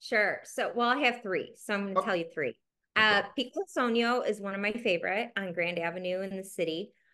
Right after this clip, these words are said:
Speaker 2: Yes.
Speaker 1: Um, I love their patio. It's spectacular. It's
Speaker 2: Okay.
Speaker 1: magical there. My second favorite is, of course,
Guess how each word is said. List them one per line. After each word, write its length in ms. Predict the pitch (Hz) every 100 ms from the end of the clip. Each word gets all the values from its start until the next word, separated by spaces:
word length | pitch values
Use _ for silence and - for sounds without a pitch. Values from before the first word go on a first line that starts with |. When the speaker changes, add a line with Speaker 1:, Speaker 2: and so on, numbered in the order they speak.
| _
Speaker 2:
Yes. 180 | 170 135
Speaker 1:
Um, 220 | 170 170 156 -
I 120 | 185 -
love 140 | 180 196
their 160 | 214
patio. 580 | 226 190 170 156 151 165 -
It's 460 | 175 - - - - _
spectacular. 600 | - 202 190 170 160 160
It's 80 | 135
Speaker 2:
Okay. 160 | 120
Speaker 1:
magical 260 | 147 143 - _ -
there. 300 | 151 190 240 _ _ _
My 320 | 196 208 208 208
second 720 | 208 - - 240 269 320 269
favorite 580 | 196 180 175 190 202 220
is, 180 | 196 190
of 100 | 185
course, 460 | - 240 202 190